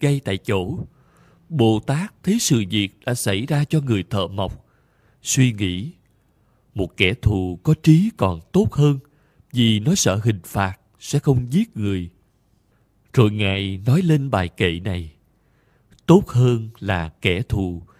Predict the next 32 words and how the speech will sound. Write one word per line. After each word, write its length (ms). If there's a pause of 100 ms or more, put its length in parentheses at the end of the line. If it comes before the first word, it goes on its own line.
(280)
nhưng 400
có 180
trí 340
sáng 320
suốt, 300 (600)
còn 280
hơn 400 (160)
là 160
người 320
bạn, 400 (320)
thiếu 380
trí 220 (100)
tuệ 380
thông 220
minh. 180 (760)
Đứa 120
con 340
ngu 340 (180)
và 280
điếc, 240 (440)
định 380
giết 280
chết 280
con 260
muỗi, 340 (400)
lại 140
chém 380
đầu 360
người 320
cha, 360 (440)
vỡ 300 (100)
ra 340